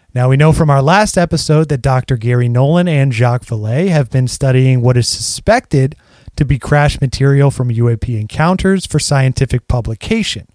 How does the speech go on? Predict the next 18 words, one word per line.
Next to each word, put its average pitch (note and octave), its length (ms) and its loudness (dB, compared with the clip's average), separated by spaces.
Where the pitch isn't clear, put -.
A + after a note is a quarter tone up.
applying F3+ 520 0
the C#3+ 100 2
peer F3 280 0
review E3 360 0
process C3 680 -2
in B2 160 -2
hopes F3 340 0
that D3 160 2
it D3 80 2
will C#3 140 0
be C#3+ 140 0
the B2 100 0
first - 580 -4
U E3+ 180 2
F D#3 160 -2
O C#3+ 140 2
case C3+ 360 -2
published D3+ 600 0